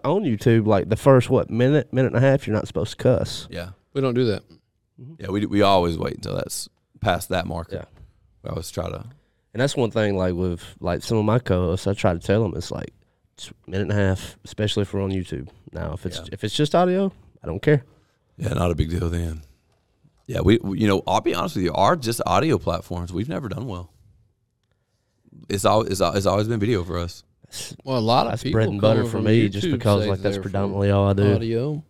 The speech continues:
Speaker 3: I've seen some comments.
Speaker 2: I, I just know our numbers.
Speaker 3: I mean, they're, I mean, I'm talking five or six people.
Speaker 2: Uh,
Speaker 3: So.
Speaker 2: okay, we could be, that would be realistic, yeah. Uh, I
Speaker 3: Well
Speaker 2: mean, it,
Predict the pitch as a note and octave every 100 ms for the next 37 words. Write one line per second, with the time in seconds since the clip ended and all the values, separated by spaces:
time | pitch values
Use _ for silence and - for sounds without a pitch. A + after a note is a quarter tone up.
0 | _ _ _ _ _ - - E3+ E3+ -
1 | - C3+ E3 - - - - - - F2+
2 | F#2 - F#2 F#2+ G2+ G#2+ G#2+ G#2+ A#2+ F#2
3 | - - _ _ - C3 C#3 F3 - C3+
4 | C#3 A#2+ A#2+ G#2 A#2+ A2+ B2 C#3 A#2+ A2+
5 | G#2+ A#2 A2+ G#2+ - A2+ - - C#3 -
6 | - F#2+ G2+ G#2 G2 F#2 A#2 G#2+ E2 G#2
7 | G2 G#2+ F2+ F#2+ E2+ - B1 - - -
8 | - - - - _ _ _ F#2+ F2+ E2+
9 | G2 F#2+ G2+ G#2+ - G2